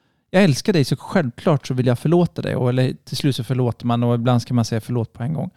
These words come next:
Och jag tror det här är den här verkligen villkorslösa kärleken. Den handlar verkligen om det. Det spelar egentligen ingen roll vad du gör eller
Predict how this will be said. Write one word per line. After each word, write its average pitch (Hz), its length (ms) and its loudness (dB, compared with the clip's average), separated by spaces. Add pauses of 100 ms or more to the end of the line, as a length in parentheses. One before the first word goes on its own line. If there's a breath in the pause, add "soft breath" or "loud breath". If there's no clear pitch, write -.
(480 loud breath)
Och - 100 -2
jag - 80 2
tror 156 120 2
det 147 140 2
här 175 380 4
är 123 380 4 (800)
den 139 100 4
här 123 320 4
verkligen 120 460 2
villkorslösa 143 1200 0
kärleken. 131 600 0
Den 123 100 2
handlar 151 440 0
verkligen 123 360 0
om 120 60 4
det. - 120 -4
Det 139 140 0
spelar 170 260 2
egentligen 160 380 6
ingen 143 280 2
roll 135 340 2
vad 131 160 2
du 139 100 2
gör - 680 -2
eller 131 380 2